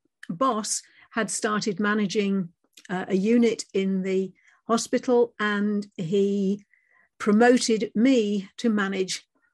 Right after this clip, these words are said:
the dental service, which, um, one of my, I don't know whether it's being naive or, or one of my premises in life is when you're offered an opportunity, you say, "Oh, yes," and you give it a go,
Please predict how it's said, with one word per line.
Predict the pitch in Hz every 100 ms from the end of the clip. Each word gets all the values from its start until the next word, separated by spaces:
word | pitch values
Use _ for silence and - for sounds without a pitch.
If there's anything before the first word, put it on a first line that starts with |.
| _
the | 339
dental | 370 311 220
service, | - 190 180 - - - _ _ _ _ _
which, | 196 208 196 - - -
um, | 196 190 202 196 - _
one | 214 226 349
of | 320
my, | 240 226 226 220 214 _ - - - -
I | 233
don't | 247 254
know | 240
whether | 226 220
it's | 208 -
being | 220 214 208 -
naive | 202 208 208 208 247 311 349
or, | 214 196 196
or | 196 196
one | 214
of | 214
my | 202
premises | 196 - 269 285 247 208
in | 214
life | 196 196 233 302 - -
is | 202 - -
when | 220
you're | 220 196
offered | 262 269 233
an | 214
opportunity, | 202 202 - 220 214 208 269
you | 247 226
say, | 202 226 214 180 _ _
"Oh, | 453
yes," | 311 220 170 - - _ _ - - - -
and | 202 196 -
you | 170 180
give | 151 196 202
it |
a | 254
go, | 240 262 175